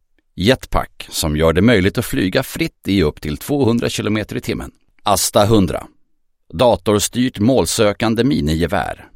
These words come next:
med bedövningspilar. Söver ner alla fiender på hundra meters avstånd. Bedövningspistol.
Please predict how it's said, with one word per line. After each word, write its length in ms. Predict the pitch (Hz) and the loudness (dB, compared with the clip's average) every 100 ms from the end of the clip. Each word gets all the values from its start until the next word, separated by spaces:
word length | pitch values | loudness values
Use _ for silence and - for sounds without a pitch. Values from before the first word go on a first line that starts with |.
| - | -6
med 180 | 71 | -4
bedövningspilar. 880 | 67 78 87 69 69 - - 73 - _ _ _ _ _ _ - | -2 0 0 0 -8 -8 -8 -10 -12 _ _ _ _ _ _ -8
Söver 340 | - 110 113 | 2 4 4
ner 260 | 123 139 139 | 2 0 -2
alla 320 | - 139 127 131 | 0 2 2 0
fiender 540 | 139 104 110 120 69 | -2 -2 -2 0 -2
på 140 | - | -2
hundra 340 | 80 98 104 101 | 0 2 4 4
meters 360 | 87 80 92 | 2 0 -4
avstånd. 500 | 95 - - 69 - - _ - | -4 -4 -4 -6 -8 -20 _ 0
Bedövningspistol. 1160 | 101 90 160 87 92 82 - - - 131 - | 0 2 2 2 0 0 -4 -4 -2 -2 -4